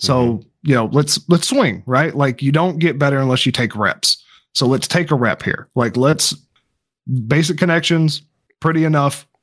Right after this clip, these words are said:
Speaker 1: Let's talk. Let's
Speaker 2: Mm-hmm.
Speaker 1: try to f-, let's try to see this in person. So you're right. As I walk into the Flying Saucer and as I sit down and get my drink, there is, like, this bubbling, almost childlike excitement, right?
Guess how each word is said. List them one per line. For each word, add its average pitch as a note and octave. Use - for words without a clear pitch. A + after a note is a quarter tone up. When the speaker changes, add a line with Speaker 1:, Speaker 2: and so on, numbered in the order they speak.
Speaker 1:
Let's B2
talk. -
Let's G2+
Speaker 2:
Mm-hmm. F#2
Speaker 1:
try C3+
to C3+
f-, -
let's B2
try C#3+
to B2+
see C3
this A#2+
in A2+
person. G2
So C#3
you're D3+
right. D3+
As F3
I F#3+
walk D3+
into D3+
the B2
Flying C3
Saucer B2+
and B2+
as B2+
I B2
sit D3
down C3
and A2+
get A#2+
my A#2
drink, B2
there C#3
is, G3+
like, D3+
this C#3+
bubbling, D#3
almost C#3+
childlike C3+
excitement, A#2+
right? B2